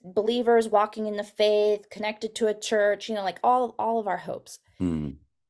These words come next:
Speaker 1: Well, what are you gonna do to get them there?
Speaker 2: Yeah.
Speaker 1: And so if a five-year-old comes into a worship service and is maybe unwelcomed or
Speaker 2: Mm-hmm.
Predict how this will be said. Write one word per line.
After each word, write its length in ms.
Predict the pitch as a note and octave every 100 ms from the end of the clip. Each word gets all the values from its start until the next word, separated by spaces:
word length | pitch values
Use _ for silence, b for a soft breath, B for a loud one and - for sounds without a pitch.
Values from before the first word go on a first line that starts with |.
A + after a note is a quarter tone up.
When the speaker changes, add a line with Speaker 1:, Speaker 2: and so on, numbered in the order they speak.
| _ _ -
Speaker 1:
Well, 180 | B3 B3
what 180 | D4+
are 60 | E4
you 120 | D4
gonna 200 | B3 A#3
do 320 | F3+ F3 G#3+
to 100 | F#3+
get 320 | F3 E3 E3 -
them 260 | D#3 D3+
there? 340 | - - - - _ -
Speaker 2:
Yeah. 180 | D#2
Speaker 1:
And 120 | C#2+ -
so 120 | E5+ D#5+ D#5 - -
if 220 | A#3 A3+
a 80 | A#3
five-year-old 840 | A3+ B3+ C4 D4+ E4 D4+ A3+ A3
comes 300 | - A3 A3+
into 560 | A3+ A3 G#3 G3 F#3+ F#3+ -
a 80 | G3
worship 380 | G3+ G3 F#3+ -
service 680 | F3+ E3 E3 E3 F3+ - - - -
and 300 | F3+ E3+ - _ _ _ -
is 180 | F#3 G3
maybe 320 | F#3+ F#3 F3+
unwelcomed 880 | G#3+ B3 A3 E3+ - E3 D#3+ F3+ - -
or 400 | F3+ F3 E3+
Speaker 2:
Mm-hmm. 60 | E3+